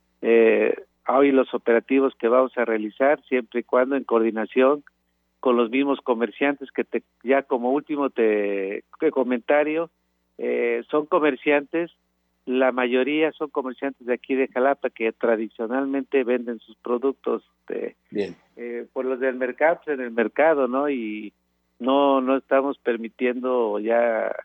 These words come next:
Speaker 1: eh, que nos invadan gente de otros
Speaker 2: De fuera.
Speaker 1: lados, porque pues entonces causamos un caos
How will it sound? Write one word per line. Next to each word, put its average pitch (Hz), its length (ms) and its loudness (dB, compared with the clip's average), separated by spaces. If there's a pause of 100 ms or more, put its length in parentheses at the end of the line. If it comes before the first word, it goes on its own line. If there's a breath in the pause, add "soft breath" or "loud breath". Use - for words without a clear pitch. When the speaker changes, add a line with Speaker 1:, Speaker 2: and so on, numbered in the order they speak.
(480)
Speaker 1:
eh, 113 380 -2
que 123 100 -2
nos 123 240 -4
invadan 110 1000 0
gente 107 680 -8 (180)
de 113 140 -4
otros - 220 -6
Speaker 2:
De 127 60 -2
fuera. 117 220 2
Speaker 1:
lados, 147 260 -4 (640)
porque 123 280 -16
pues 117 180 -8
entonces 143 280 0
causamos 120 600 -2
un 117 100 -10
caos 113 320 0